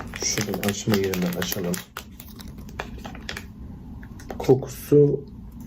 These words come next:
kakaolu süt gibi kokuyor. Yani bildiğiniz kakao kokuyor. Yüz seksen ml sıcak su ekleyin. Kaynar suyu dökmeden önce otuz saniye bekleyin diyor.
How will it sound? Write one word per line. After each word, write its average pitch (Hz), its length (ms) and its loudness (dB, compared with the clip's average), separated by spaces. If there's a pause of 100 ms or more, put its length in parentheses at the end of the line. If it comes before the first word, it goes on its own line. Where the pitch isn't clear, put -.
(960)
kakaolu 127 560 6 (100)
süt - 440 0 (1200)
gibi 104 160 8
kokuyor. 104 480 4 (480)
Yani - 120 4
bildiğiniz 107 320 6
kakao - 280 6
kokuyor. - 580 2 (2750)
Yüz 131 200 8
seksen 135 340 4
ml 131 80 6
sıcak 127 380 4
su - 180 4
ekleyin. 120 320 8
Kaynar 123 340 6
suyu 120 220 6
dökmeden 117 280 6
önce 120 100 8
otuz 123 160 2
saniye 120 400 6
bekleyin 107 420 6
diyor. 101 180 2